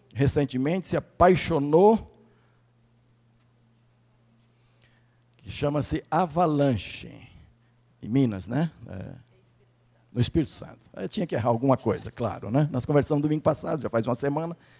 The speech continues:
então é lógico que durante uma semana alguma coisa fica fora. No Espírito Santo. Então ela vai passar um ano lá no Espírito Santo fazendo um curso, essa missão Avalanche.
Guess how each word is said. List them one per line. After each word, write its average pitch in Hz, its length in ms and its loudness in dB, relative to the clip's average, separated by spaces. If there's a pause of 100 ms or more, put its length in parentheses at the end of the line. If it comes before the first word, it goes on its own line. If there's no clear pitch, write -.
(120)
então 131 320 -2
é 151 60 2
lógico 123 300 0
que 123 80 -8
durante 107 260 -4
uma 127 80 -8
semana 123 340 -2
alguma 120 200 -4
coisa 117 240 -4
fica 117 260 -2
fora. - 220 -10
No 127 60 -2
Espírito 180 280 2
Santo. - 320 -6 (540)
Então - 100 -6
ela 175 80 2
vai 160 120 2
passar 160 260 2
um 160 160 2
ano 185 180 2
lá 147 140 6
no 131 80 2
Espírito 127 280 -4
Santo 175 360 -2
fazendo 143 340 -4
um 135 80 -6
curso, 156 540 -2 (440)
essa 127 200 -2
missão 143 580 2 (300)
Avalanche. 143 640 4